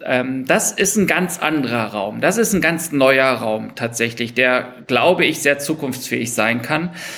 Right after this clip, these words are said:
Aber wir müssen aufpassen, dass wir uns diese, durch diese sehr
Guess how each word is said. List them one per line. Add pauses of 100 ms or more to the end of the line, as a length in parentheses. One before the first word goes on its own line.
(180)
Aber
wir
müssen
aufpassen,
dass
wir
uns
diese,
durch
diese
sehr